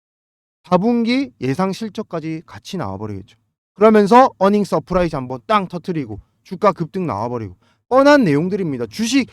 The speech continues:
정말 쉬운데 이런 내용들을 여러분들이 모르니까 힘든 거예요.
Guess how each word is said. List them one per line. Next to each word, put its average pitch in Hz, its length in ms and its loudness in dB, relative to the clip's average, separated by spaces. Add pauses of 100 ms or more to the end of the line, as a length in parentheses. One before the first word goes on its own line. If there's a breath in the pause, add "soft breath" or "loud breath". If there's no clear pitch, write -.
(200 soft breath)
정말 302 400 6
쉬운데 190 580 2
이런 254 280 0
내용들을 185 440 0
여러분들이 185 600 2
모르니까 220 580 0
힘든 247 380 -6
거예요. 135 200 -2